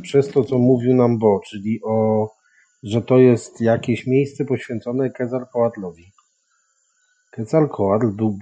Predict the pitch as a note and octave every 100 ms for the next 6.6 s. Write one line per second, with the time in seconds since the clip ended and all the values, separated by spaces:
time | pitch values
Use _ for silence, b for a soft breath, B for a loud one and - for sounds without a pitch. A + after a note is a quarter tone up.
0 | A2+ A#2 G#2 A2+ C#3+ C#3 C3 G#2+ A2 A2
1 | G#2 C3+ A2+ G2+ - - G#2 C#3+ _ _
2 | _ _ _ _ _ _ _ _ _ _
3 | _ _ _ _ _ _ _ _ _ _
4 | _ A2+ A#2 C#3+ D3+ B2 C#3 D3+ D3+ D#3
5 | D#3 C#3+ A#2+ A2+ C#3+ D3 D#3 D#3+ E3+ E3
6 | - A#2+ D3 A#2+ F#2 D2+